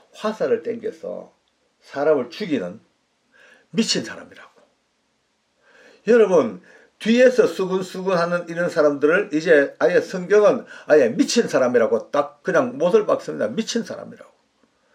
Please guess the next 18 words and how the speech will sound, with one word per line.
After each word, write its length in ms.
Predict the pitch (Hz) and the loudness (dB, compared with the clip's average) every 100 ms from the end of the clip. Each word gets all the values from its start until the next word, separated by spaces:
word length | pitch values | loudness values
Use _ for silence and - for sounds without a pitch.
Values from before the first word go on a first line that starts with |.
| _ _ - | _ _ -6
여러분, 480 | 147 143 147 143 175 | -4 -4 -6 -10 -12
우리 220 | 160 143 | -10 -8
좀 180 | 135 131 | -10 -12
미치지 340 | 180 - 147 | -12 -12 -10
맙시다. 680 | 131 117 - 151 - 73 - _ _ _ _ _ - | -6 -8 -8 -8 -8 -8 -14 _ _ _ _ _ -16
미치지 340 | 214 - 214 | -14 -12 -12
맙시다. 420 | 131 120 - - 123 | -12 -12 -14 -16 -14
미치면요, 680 | 165 202 214 180 165 87 147 | -12 -10 -8 -8 -8 -8 -4
여러 120 | 226 | -4
사람을 340 | 220 247 247 | -6 -10 -8
괴롭게 340 | 180 214 240 226 | -6 -6 -2 -2
만듭니다. 680 | 139 127 135 135 127 123 _ 143 | -2 -8 -10 -10 -12 -14 _ -20
예? 240 | 147 175 _ _ _ _ _ _ _ - - - _ _ _ | -20 -20 _ _ _ _ _ _ _ -20 -20 -20 _ _ _
나무가 540 | - 110 135 131 120 117 | -6 -4 0 4 4 4
다 340 | 107 113 - | -2 0 -2
타면 500 | - 147 151 180 180 _ _ | -4 0 0 0 -6 _ _
불이 380 | - 127 123 - | -8 -8 -8 -10
꺼집니다. 540 | 135 127 117 87 | -10 -10 -12 -16